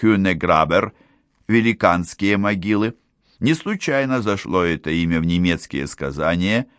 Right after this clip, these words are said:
а оно обозначило древний народ Балтийского поморья, именно славянский венецкий народ,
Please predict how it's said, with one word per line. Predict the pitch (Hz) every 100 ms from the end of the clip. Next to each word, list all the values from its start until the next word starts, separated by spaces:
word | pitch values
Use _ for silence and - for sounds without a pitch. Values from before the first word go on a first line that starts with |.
| _ _ _
а | - 95
оно | 135 226
обозначило | 220 180 143 175 185 170 151
древний | 104 123 170 151 139
народ | 120 120 143
Балтийского | 107 113 107 117 120 - 107 98
поморья, | - 78 78 78 85 95 113 _ _ _
именно | 127 139 131 127 127
славянский | 120 90 104 120 139 135 - 131 123 -
венецкий | 104 104 113 101 - 104
народ, | 92 87 85 139 -